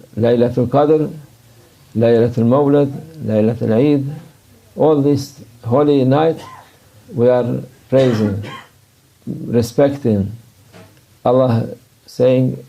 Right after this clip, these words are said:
He will giving more reward for us. And especially for our Prophet Sallallahu Alaihi Wasallam, he is, we believe he is the highest one in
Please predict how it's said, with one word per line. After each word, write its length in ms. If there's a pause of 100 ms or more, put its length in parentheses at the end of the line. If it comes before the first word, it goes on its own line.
(200)
He 100
will 260 (640)
giving 400
more 460 (480)
reward 480
for 200
us. 340 (880)
And 180
especially 800 (680)
for 200
our 300
Prophet 300
Sallallahu 420
Alaihi 100
Wasallam, 440 (840)
he 200
is, 180
we 340
believe 880
he 160
is 180
the 140
highest 560 (1700)
one 440 (580)
in 400